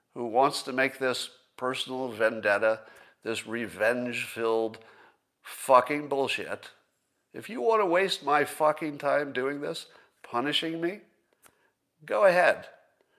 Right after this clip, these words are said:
But read the fucking room, 'cause this isn't gonna be free. If you think you have a free punch, you're fucking wrong.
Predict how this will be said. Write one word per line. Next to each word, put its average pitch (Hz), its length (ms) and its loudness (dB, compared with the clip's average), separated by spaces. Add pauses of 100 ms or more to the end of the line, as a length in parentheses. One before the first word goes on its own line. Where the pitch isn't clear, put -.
(180)
But 101 140 -2
read 190 420 -4
the 117 140 2
fucking 143 640 0
room, 104 460 -6 (640)
'cause 123 220 -2
this 185 240 -4
isn't 160 280 -2
gonna 123 200 -2
be 104 160 -4
free. 110 500 -6 (1040)
If 127 200 -2
you 202 140 -4
think 202 280 -4
you 180 120 2
have 165 180 6
a 120 80 0
free 160 360 -2
punch, 165 520 -6 (840)
you're 165 220 -4
fucking 113 460 2
wrong. 95 460 -2